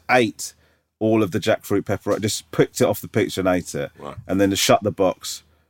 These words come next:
Speaker 1: I didn't say anything. 'Cause Alex is very particular about what he eats.
Speaker 2: Yeah, he's a
Speaker 1: Right,
Speaker 2: fucking
Speaker 1: so
Speaker 2: G, the kid.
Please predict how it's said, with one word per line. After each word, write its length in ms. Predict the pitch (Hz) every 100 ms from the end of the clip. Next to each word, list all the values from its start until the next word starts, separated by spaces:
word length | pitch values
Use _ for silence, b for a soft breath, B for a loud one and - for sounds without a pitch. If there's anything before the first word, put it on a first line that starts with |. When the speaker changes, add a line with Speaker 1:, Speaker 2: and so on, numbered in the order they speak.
| _
Speaker 1:
I 60 | 87
didn't 200 | 85 92
say 200 | - 95
anything. 360 | 80 78 71 67
'Cause 120 | 101
Alex 260 | 151 156 -
is 80 | 120
very 160 | 139
particular 520 | 127 117 135 - 95
about 220 | 82 76 65
what 180 | 65
he 120 | 69 71
eats. 240 | 69 _
Speaker 2:
Yeah, 160 | 147 90
he's 180 | 98 110
a 40 |
Speaker 1:
Right, 60 | 90
Speaker 2:
fucking 80 | 139
Speaker 1:
so 240 | - 104 98
Speaker 2:
G, 180 | 143 139
the 100 | 92
kid. 240 | - -